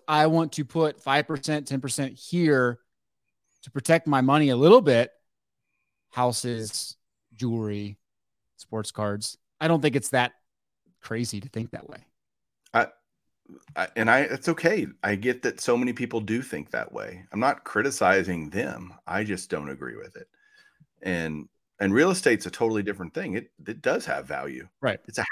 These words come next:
Speaker 2: house. It's got, made out of wood and sheetrock and whatever. It has value. So I think real estate is totally an investment. I think precious metals are an investment. I think stocks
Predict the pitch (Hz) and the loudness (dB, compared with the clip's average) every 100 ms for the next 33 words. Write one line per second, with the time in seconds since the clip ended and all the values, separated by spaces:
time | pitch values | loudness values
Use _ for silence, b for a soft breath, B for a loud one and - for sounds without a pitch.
0 | - 90 - - 98 98 120 113 98 147 | -4 -6 -8 -2 0 4 6 6 6 6
1 | 147 92 80 82 - _ _ _ - 175 | 6 4 -6 -12 -18 _ _ _ -8 0
2 | 143 104 92 98 90 82 85 _ _ _ | 6 6 4 0 -4 -4 -10 _ _ _
3 | - 120 160 123 80 69 110 110 131 131 | 0 4 4 4 -2 -4 -6 4 6 6
4 | 117 107 113 160 58 - _ _ _ _ | 2 -2 0 0 -6 -12 _ _ _ _
5 | _ _ _ _ _ _ _ _ - - | _ _ _ _ _ _ _ _ -12 -4
6 | 101 92 92 90 - _ _ _ _ 92 | -2 0 0 -4 -10 _ _ _ _ -10
7 | 101 92 107 117 - 87 82 76 - _ | -6 -2 -2 0 0 -2 -2 -10 -16 _
8 | _ _ _ _ _ _ - 143 202 131 | _ _ _ _ _ _ -12 -6 -4 -4
9 | 78 73 69 - 65 - - 95 107 - | -6 -6 -10 -10 -16 -18 -18 -12 -10 -4
10 | 120 113 107 156 104 - 90 87 85 78 | -4 -4 -8 -6 -6 -6 -2 -2 -2 -6
11 | 76 - 73 78 104 - - - - | -8 -8 -16 -12 -12 -8 -8 -8 -10